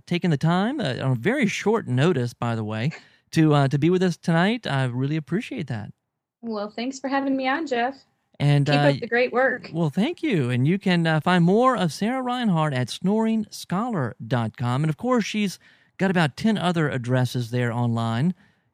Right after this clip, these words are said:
Speaker 1: Uh, you can find her over at, what, Catholic Exchange. We've got Catholic mom dot com. We got faith and family live dot com. Anything else?
Speaker 2: I,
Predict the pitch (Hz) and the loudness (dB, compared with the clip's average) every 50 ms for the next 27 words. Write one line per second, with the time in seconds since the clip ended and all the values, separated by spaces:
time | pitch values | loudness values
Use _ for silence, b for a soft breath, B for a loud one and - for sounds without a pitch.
0 | _ - 123 127 123 120 135 123 120 139 139 135 131 127 127 127 113 123 120 117 | _ -2 0 0 2 0 0 -2 0 0 0 2 2 2 0 0 -2 -2 -2 -2
1 | 107 - 110 104 - - 135 131 131 127 - 123 104 110 98 - - - - 170 | -4 -4 -6 -10 -8 -4 -2 -2 -2 -2 -4 -6 -8 -8 -12 -12 -8 -4 0 0
2 | 170 165 165 165 160 147 131 123 - 123 113 107 - 127 127 120 107 113 104 - | 2 2 2 2 2 0 -2 -4 -4 -4 -6 -4 -4 -4 -4 -2 -4 -6 -10 -6
3 | 131 135 143 151 156 151 143 147 143 139 - - 143 139 139 139 135 127 107 113 | -2 0 0 2 0 0 0 -2 -2 -4 -4 -4 -4 -2 -2 -2 -2 -4 -4 -6
4 | 107 107 - - 123 123 - 113 110 120 113 107 110 135 156 170 180 175 165 175 | -8 -8 -8 -6 -8 -6 -6 -6 -6 -6 -6 -4 -4 -2 0 0 0 0 0 0
5 | 165 160 - - 165 165 160 160 160 165 190 214 - 226 220 220 233 254 254 233 | -2 -2 -2 -4 -2 -2 0 0 0 0 -2 -2 -2 -2 -2 -2 -2 -2 -4 -6
6 | - - - _ _ _ _ _ _ _ _ _ _ _ _ _ _ _ _ _ | -8 -14 -20 _ _ _ _ _ _ _ _ _ _ _ _ _ _ _ _ _
7 | _ _ _ _ _ _ _ _ 254 277 311 311 311 269 | _ _ _ _ _ _ _ _ -2 0 0 0 -2 -4